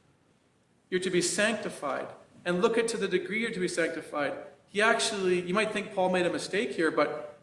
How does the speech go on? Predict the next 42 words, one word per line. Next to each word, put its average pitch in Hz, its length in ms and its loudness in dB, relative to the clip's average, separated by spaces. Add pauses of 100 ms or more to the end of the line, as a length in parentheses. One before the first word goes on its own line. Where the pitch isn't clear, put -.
the 175 60 -4
standard 214 480 4
of, 170 300 2
of 160 180 0
expectation 175 840 0
and 143 200 -2
desire 151 540 2
is 156 200 0
to - 120 -8
look 165 280 -8
like 175 180 -6
Jesus 185 260 -10
Christ 247 380 -4
in 165 80 -8
our 151 80 -4
character. 147 580 -4 (1700)
Right? 220 280 2
He 196 80 -4
wants 202 280 2
to, 185 300 0
le-, 220 160 0
read 214 140 0
it 208 80 -2
again, 190 640 2 (120)
"to 185 140 -4
be 202 160 0
a 190 40 2
mature 226 460 2
man 170 340 2
to 185 100 -4
the 170 120 4
measure 202 680 4
of 180 140 0
the 175 80 0
stature 190 560 2
which 160 300 -4
belongs 160 480 0
to 175 60 -10
the 156 100 -4
fullness 165 500 -2
of - 160 -8
Christ." - 460 -8